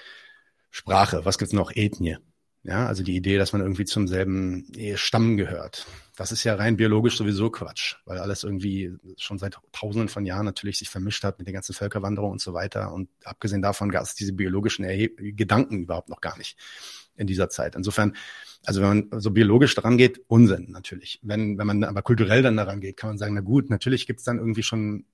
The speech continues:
vielleicht irgendeine Art von Homogenität, wenn wir alle in dem gemeinsamen Tal wohnen und die gleichen Bräuche haben und so weiter. Aber selbst die, von einem Dorf zum anderen unterscheidet sich das dann, geht man ein bisschen weiter weg, ist das alles schon wieder völlig verwässert und so. Dann haben die Leute Streits untereinander, sehen sich auf jeden Fall nicht als ein Volk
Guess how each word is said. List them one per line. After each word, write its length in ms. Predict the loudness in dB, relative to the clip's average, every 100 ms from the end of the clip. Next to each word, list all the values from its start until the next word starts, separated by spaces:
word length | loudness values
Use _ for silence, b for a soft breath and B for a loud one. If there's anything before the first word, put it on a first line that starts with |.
| _
vielleicht 440 | -10 -2 -2 -4
irgendeine 320 | -6 -4 -4 -6
Art 120 | -8
von 160 | -4
Homogenität, 680 | 0 0 0 -2 0 2 2
wenn 140 | 0 -2
wir 140 | -2
alle 140 | 0
in 100 | -2
dem 100 | -2
gemeinsamen 440 | -4 -2 -2 0 -2
Tal 420 | -2 0 2 2
wohnen 280 | 2 2 0
und 140 | -2
die 60 | -2
gleichen 300 | -2 -2 -6
Bräuche 340 | -4 -4 -2
haben 200 | -4 -4
und 100 | -8
so 120 | -10
weiter. 260 | -8 -4 -4
Aber 160 | -4 -6 B B B B B
selbst 380 | 0 0 0 -4
die, 320 | 2 4 2 B B
von 180 | -14 -6
einem 180 | 0 2
Dorf 180 | 2
zum 220 | 0 -6 -4
anderen 300 | -2 -2 -2
unterscheidet 440 | -4 -4 -8 -10
sich 120 | -16
das 180 | -16 -16
dann, 360 | -14 -12 -14 -14
geht 200 | -14 -8
man 120 | -6
ein 40 |
bisschen 220 | -6 -4
weiter 240 | -2 -2 -6
weg, 180 | -8 -8
ist 200 | -14 -10
das 140 | -12
alles 200 | -8 -6
schon 160 | -4 -2
wieder 180 | -2 -4
völlig 360 | -6 -8 -6
verwässert 440 | -6 -6 -6 -8 -8
und 120 | -12
so. 260 | -8 -6
Dann 260 | -6 -6 -4
haben 100 | -2
die 100 | 0
Leute 320 | 0 -2 -2
Streits 400 | -4 -2 -4 -2
untereinander, 460 | -2 0 0 0 0
sehen 200 | 4 4
sich 200 | 4 0
auf 160 | -2 0
jeden 160 | 0
Fall 180 | 0 -2
nicht 200 | -2 -2
als 140 | -6
ein 140 | -6 -8
Volk 440 | -4 -4 -4 -10